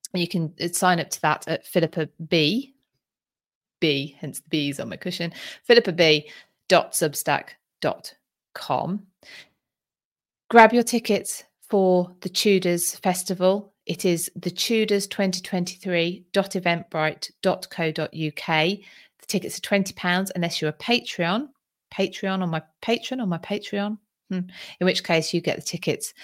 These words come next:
uh, at, at a discount. They're eighteen pounds and you can join my Patreon at patreon dot com forward slash British History. And if you love books and you want to discuss books with fellow geeks, then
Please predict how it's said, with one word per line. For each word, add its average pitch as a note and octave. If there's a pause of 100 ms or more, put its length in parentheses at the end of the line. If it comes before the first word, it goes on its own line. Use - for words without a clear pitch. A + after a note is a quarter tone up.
(260)
uh, D#3
at, D#3
at -
a D#3
discount. F#3
They're D3+
eighteen F#3+
pounds F3
and E3+
you E3
can E3+
join D#3
my D3
Patreon D3+
at -
patreon D3+
dot -
com D3 (340)
forward F3+
slash D3+ (300)
British F3 (140)
History. D3+ (340)
And E3
if -
you E3
love D#3+ (140)
books -
and E3
you D#3+
want E3
to -
discuss -
books -
with E3+
fellow G#3
geeks, - (880)
then D3+